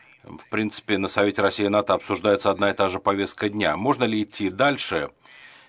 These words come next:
и обеспечить, э, реальный, э, военный диалог? Э, в кон-, и во-, или вас ситуация в Украине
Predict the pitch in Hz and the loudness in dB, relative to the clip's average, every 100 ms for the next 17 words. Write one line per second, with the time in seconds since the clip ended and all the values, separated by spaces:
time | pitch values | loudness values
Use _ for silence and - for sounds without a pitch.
0 | _ 104 98 92 95 - 113 107 113 95 | _ -4 -2 -2 -6 -4 -4 -2 -4 -8
1 | - _ - - - - 95 95 95 95 | -16 _ -20 -20 -20 -6 0 2 2 -2
2 | 95 - 120 117 101 98 110 123 131 - | -6 -4 0 4 6 6 4 -2 -4 -10
3 | _ - - 104 98 127 196 143 98 82 | _ -20 -6 -4 2 2 4 2 2 2
4 | 98 87 82 76 - - - _ 110 _ | 4 4 4 -2 -6 -8 -8 _ _ _
5 | 151 _ - 135 _ _ - _ _ _ | -20 _ -20 -20 _ _ -20 _ _ _
6 | 120 _ - 82 82 80 - - 113 107 | _ _ -18 -16 -16 -20 -10 -4 -4 -4
7 | 104 110 101 107 113 117 113 104 - - | -6 0 2 2 2 2 4 2 -4 -4
8 | 120 117 110 101 - 101 95 98 107 110 | -2 2 4 4 2 2 2 0 2 2
9 | 110 110 101 | 2 -2 -4